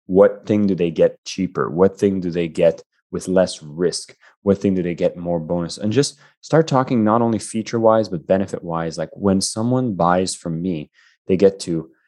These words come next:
have a project that's delivered on time, on budget, of high quality, with no compromise, with experienced team. That means that they have less stress. They get recognized in their workplace for being a great,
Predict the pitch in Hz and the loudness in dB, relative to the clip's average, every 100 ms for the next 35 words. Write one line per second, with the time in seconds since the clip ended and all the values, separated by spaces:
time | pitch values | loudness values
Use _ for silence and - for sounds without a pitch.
0 | _ - 95 101 - - - 101 98 90 | _ -2 0 0 -2 -4 2 4 6 2
1 | 85 80 - 85 82 78 87 90 87 87 | -2 -4 -2 -2 -2 0 2 2 0 -6
2 | 85 85 90 92 90 85 76 85 82 85 | -8 -6 -4 -2 0 2 0 -2 -6 -8
3 | - - 87 87 - 82 80 82 78 - | -10 -2 0 0 4 6 6 2 -6 -8
4 | 82 87 - 82 80 80 80 82 80 _ | -6 -6 -2 -4 -4 -8 -8 -8 -12 _
5 | - - - - 95 98 92 - 80 80 | -20 -12 -8 2 4 4 -2 -8 -8 -8
6 | - _ _ - 87 90 85 80 82 85 | -12 _ _ -4 -2 -2 -2 0 0 0
7 | 73 82 92 - - 82 80 - 76 - | -2 -2 -2 -2 -2 0 0 -4 -6 -4
8 | 85 87 98 92 90 85 87 85 80 80 | -2 -4 -2 -2 -2 -2 -2 0 0 -2
9 | 80 - 82 - 76 73 80 82 - 92 | -4 -2 -2 -4 -12 -8 -8 -10 -10 -4
10 | 82 87 85 82 | -4 -2 -4 -4